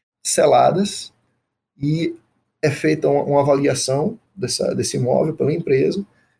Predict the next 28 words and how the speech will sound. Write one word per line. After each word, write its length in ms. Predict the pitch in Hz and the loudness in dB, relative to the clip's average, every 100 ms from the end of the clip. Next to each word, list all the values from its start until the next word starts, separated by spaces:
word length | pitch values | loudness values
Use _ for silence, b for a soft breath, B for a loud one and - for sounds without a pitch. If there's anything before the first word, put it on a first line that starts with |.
| _ _ | _ _
que 220 | 147 160 | 2 4
apresenta 600 | 165 180 170 131 165 180 | 4 4 4 4 2 2
uma 140 | 170 | 0
proposta 680 | 185 185 139 143 151 - 185 - _ _ - | 0 2 4 4 2 -4 -8 -10 _ _ -16
de 160 | 120 143 | -4 0
indenização. 840 | 147 156 156 180 180 - 139 127 - _ _ _ _ _ | 2 2 2 0 0 0 -2 -4 -10 _ _ _ _ _
E 260 | 156 165 165 | -4 -2 -2
a 80 | 143 | 0
pessoa 560 | 147 - 156 165 180 - _ _ | 0 0 2 2 2 -6 _ _
vai 140 | - 131 | 0 2
negociar 500 | 139 143 - 127 123 | 2 2 2 2 2
com 100 | 175 | 0
a 20 | |
empresa 340 | 180 139 156 | 0 2 2
se 180 | 160 - | 0 0
aceita 420 | 156 - 135 139 | 0 0 -2 -2
ou 60 | 170 | -2
não 340 | 127 127 196 - _ - | 0 0 -4 -10 _ -8
essa 180 | 127 151 | -6 -4
proposta. 720 | - 180 135 131 107 - - _ _ _ - | -4 0 4 4 2 -2 -18 _ _ _ -4
Então, 120 | 156 | 0
a 40 | |
partir 260 | 156 185 226 | 2 2 2
do 60 | |
momento 360 | 226 170 165 165 | 2 2 2 0
em 40 | 170 | -4
que 120 | - | -2
se 520 | - 156 139 127 | -2 0 0 -2